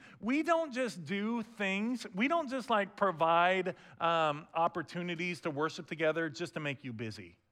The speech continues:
That's not our goal. It's not like, "Oh, what else can we do to busy their lives?" No. We want to have these experiences together so that we can be the blessing to the nations,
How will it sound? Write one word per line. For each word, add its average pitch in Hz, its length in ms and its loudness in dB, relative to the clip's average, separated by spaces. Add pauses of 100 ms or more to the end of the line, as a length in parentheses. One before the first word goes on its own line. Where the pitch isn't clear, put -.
(720)
That's 226 240 4
not 190 260 6
our 156 100 4
goal. 120 500 -4
It's 160 180 -2
not 226 180 6
like, 185 360 6
"Oh, 208 280 2
what 180 160 0
else 202 180 0
can 185 120 -8
we 170 80 -6
do 156 200 -2
to 139 100 -2
busy 143 360 -4
their 127 160 -2
lives?" 113 480 -4
No. 113 360 -4 (1160)
We 196 160 2
want 208 260 4
to 175 80 4
have 165 520 0
these 151 320 -6
experiences 160 880 -8
together 135 500 -4
so 131 200 -8
that 135 340 -2
we 160 480 -8 (300)
can 151 220 -4
be 160 280 -6
the 139 160 0
blessing 143 840 -4
to 165 100 -10
the 147 120 -8
nations, 123 680 -8